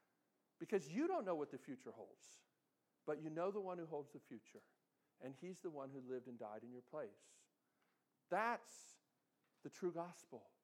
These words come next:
You don't have to make yourself beautiful for Jesus to marry you. Romans chapter five says, "While we were yet sinners, Christ died for us." That's what's so astonishing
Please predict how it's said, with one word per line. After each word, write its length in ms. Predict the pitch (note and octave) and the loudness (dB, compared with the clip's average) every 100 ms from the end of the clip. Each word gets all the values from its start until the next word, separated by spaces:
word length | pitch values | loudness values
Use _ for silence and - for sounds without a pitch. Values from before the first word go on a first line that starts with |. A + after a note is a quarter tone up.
| _ _ _ _ - B2+ | _ _ _ _ -14 -2
You 200 | G3 B3 | 2 4
don't 260 | B3 A3+ G3 | 2 0 0
have 220 | F#3+ F#3 - | 0 0 -2
to 80 | F#3 | -4
make 360 | E3+ D#3+ F#3 - | -2 0 -2 -2
yourself 380 | F#3 F#3 E3+ E3 | -4 0 0 0
beautiful 560 | - F#3+ F3 - A#2+ G#2 - _ _ _ - | -2 0 0 -2 -8 -8 -12 _ _ _ -6
for 100 | C#3+ | -4
Jesus 460 | D3 D3+ C3+ B2+ - - _ _ _ _ | 0 0 0 -4 -6 -18 _ _ _ _
to 60 | D#3+ | -6
marry 340 | D3 C3+ A#2 G2+ | -2 0 -2 -4
you. 100 | G2 - _ _ _ _ _ _ _ _ _ _ _ _ _ _ - | -12 -16 _ _ _ _ _ _ _ _ _ _ _ _ _ _ -2
Romans 320 | C#3 D3+ D3 | 0 0 0
chapter 280 | - D#3 E3+ | 4 4 2
five 380 | E3 E3 C3+ A#2+ - | 0 2 2 0 0
says, 320 | C#3+ A#2 G#2+ A2+ | 2 2 -2 -4
"While 420 | B2 D3 E3+ F3 | 4 6 8 6
we 340 | E3 D3+ F3 F3 | 4 2 0 0
were 300 | D3+ E3 E3+ | 0 2 2
yet 340 | D#3 F3 F3 | 2 0 0
sinners, 680 | - - - A3+ D3+ G2+ F2+ - - - _ _ _ _ | -6 -6 0 0 0 -6 -10 -20 -20 -20 _ _ _ _
Christ 320 | - C3 A2+ - | -8 -6 -4 -4
died 200 | G2 F#2+ | -4 -6
for 100 | G2+ | -12
us." 360 | - - - - _ _ _ _ _ _ _ _ _ | -14 -18 -20 -20 _ _ _ _ _ _ _ _ _
That's 300 | - D#3 - | 4 4 4
what's 160 | C#3+ - | -2 0
so 160 | C3+ B2 | 0 0
astonishing 680 | - B2 A2+ G#2+ - F#2 | 0 -2 -2 -4 -8 -10